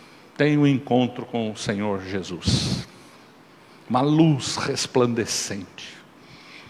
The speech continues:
Uma luz poderosa, forte, do meio-dia. Para tudo.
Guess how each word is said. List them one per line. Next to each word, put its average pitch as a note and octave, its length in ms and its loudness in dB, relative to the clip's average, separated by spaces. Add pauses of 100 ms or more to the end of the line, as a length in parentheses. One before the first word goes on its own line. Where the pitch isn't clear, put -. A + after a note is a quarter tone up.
(760)
Uma - 140 -10
luz E3 500 4
poderosa, A#2 640 0
forte, - 600 -6
do B2 80 -2
meio-dia. G#2 640 -2 (1200)
Para A#2 300 0
tudo. A#2 440 2